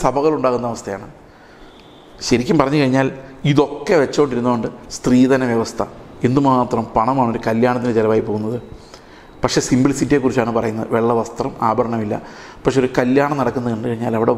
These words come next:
വാരി വിതറുന്ന കോടികൾ, ലക്ഷങ്ങൾ. എന്താണിത്?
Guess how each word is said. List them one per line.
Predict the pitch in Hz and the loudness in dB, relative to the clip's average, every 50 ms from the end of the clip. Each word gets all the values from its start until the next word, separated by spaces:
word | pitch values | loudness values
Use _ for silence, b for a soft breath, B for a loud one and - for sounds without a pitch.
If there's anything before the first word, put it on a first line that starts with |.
| 117 113 | -2 -4
വാരി | 113 117 120 127 135 139 143 135 135 131 113 113 | -2 -2 0 0 2 2 2 2 0 0 0 0
വിതറുന്ന | 123 120 127 147 131 131 120 117 120 - - - | -2 -2 0 0 0 0 0 -2 -8 -10 -4 0
കോടികൾ, | 127 123 131 135 131 120 120 117 - - - - - - - - - - - - - - - - - - - - - - 165 | 2 2 4 2 2 0 -2 -6 -12 -16 -20 -20 -20 -20 -20 -20 -20 -20 -20 -20 -20 -20 -20 -20 -20 -20 -20 -12 -4 -2 -2
ലക്ഷങ്ങൾ. | - - - - - 147 131 123 113 - - - - - - - - 127 | -2 0 -2 -2 0 0 0 -2 -4 -6 -8 -14 -20 -16 -6 -2 -2 -2
എന്താണിത്? | 127 143 139 147 135 123 117 117 113 120 | 0 0 0 0 0 -2 -2 -4 -6 -6